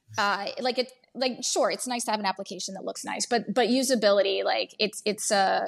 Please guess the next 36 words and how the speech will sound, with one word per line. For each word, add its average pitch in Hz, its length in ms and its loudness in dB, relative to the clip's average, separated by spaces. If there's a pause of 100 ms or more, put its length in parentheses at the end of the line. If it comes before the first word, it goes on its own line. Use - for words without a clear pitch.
cascading 196 760 2
bucket - 420 -6
that - 100 -8
comes 202 260 -4
all 202 220 2
the 196 60 0
way 190 180 0
from 202 420 0
the, 180 160 -4
the, 185 460 2
the 185 120 -2
protocols 214 540 2
that 196 100 0
we're 175 100 0
making 185 340 -4
now 185 320 0
and 185 100 -10
what 185 100 0
is 196 140 -2
exposed - 600 0
and 98 100 -6
how - 260 -4
easy 101 280 -2
it - 100 0
is 180 160 0
to - 140 0
build, 180 320 0
like, 180 180 -2
A 185 140 0
P - 160 -2
I - 160 2
hooks - 240 -2
and 185 120 -6
things 180 200 -4
into 185 240 -4
that, 190 260 4